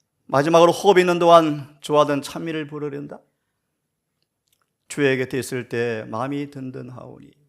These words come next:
힘있게 불렀습니다. 주여, 내가 살 동안 인도하여 주소서.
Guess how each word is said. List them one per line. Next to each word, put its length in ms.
힘있게 540
불렀습니다. 640
주여, 280
내가 220
살 280
동안 420
인도하여 480
주소서. 600